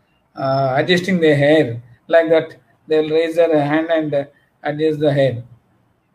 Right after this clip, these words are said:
Knowingly, unknowingly, it will become an O C D. Or some teachers say that, um, always they say, <clears throat> so when you say, then the students also say, <clears throat> or some teachers, they,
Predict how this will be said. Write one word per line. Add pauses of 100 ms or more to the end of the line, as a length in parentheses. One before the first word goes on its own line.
(140)
Knowingly,
unknowingly, (320)
it
will
become
an
O
C
D. (1800)
Or
some
teachers
say
that, (600)
um,
always
they
say,
<clears throat>
so
when
you
say,
then
the
students
also
say, (460)
<clears throat>
or
some
teachers,
they,